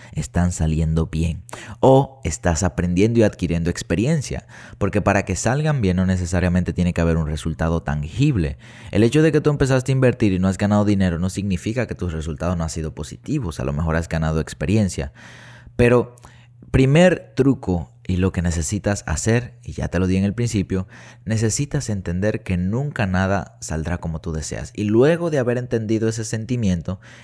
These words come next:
entender que lo importante de tu vida va a ser exactamente en qué punto te encuentras ahora. Digamos que tú estás empezando trading. El ejemplo que más pongo porque yo soy trader. Digamos que tú estás empezando trading.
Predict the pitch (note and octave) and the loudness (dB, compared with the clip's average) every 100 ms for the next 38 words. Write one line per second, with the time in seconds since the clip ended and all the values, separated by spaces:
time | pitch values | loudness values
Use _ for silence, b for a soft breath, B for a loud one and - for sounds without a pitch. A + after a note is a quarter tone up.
0 | B F#2 F2+ F#2 G2+ - F#2+ F#2 F#2 F2+ | B -2 2 2 2 2 2 4 2 0
1 | F2+ E2+ A2+ C3 C#3 C3 B2+ A#2 C3+ C3 | -2 0 -2 0 0 0 0 0 0 2
2 | G#2+ G2 A2+ - - - B2 B2 A#2 A#2 | 0 0 -4 -6 -6 -2 -2 0 0 0
3 | A#2 G2+ G2 A2+ A2+ A#2 A2+ G#2 F2 E2 | 0 0 0 0 0 0 0 0 0 0
4 | F2 E2+ F2 - D2+ C2+ - - B B | 0 0 -2 0 0 -2 -4 -10 B B
5 | B B G#2 G2+ A#2+ C3+ B2+ A#2 B2+ C#3 | B B 0 2 4 2 2 2 2 0
6 | D3 B B B - F#2+ - G#2+ A2 G#2+ | -2 B B B -2 -2 2 2 2 0
7 | F#2 F#2 G2 F#2 A2 F2+ C#2+ A#1+ D2 C#3 | 2 2 0 0 0 0 -2 -4 -2 0
8 | G2 G2+ A2 G#2 - - - E2 A2 A2+ | 0 0 2 4 2 -8 -4 0 2 2
9 | C#3 C#3 B2+ G#2+ G2 F2 D2+ C#2 - F2 | 2 2 2 2 0 -2 -4 -4 -6 -4
10 | A2 C3 F2+ D2 - B B F#2 G#2 G2 | 0 0 0 -4 -8 B B 2 2 2
11 | F#2 F#2 F2+ F2 E2+ E2+ F2+ D2+ - - | 2 2 2 0 0 0 -2 -2 -4 -6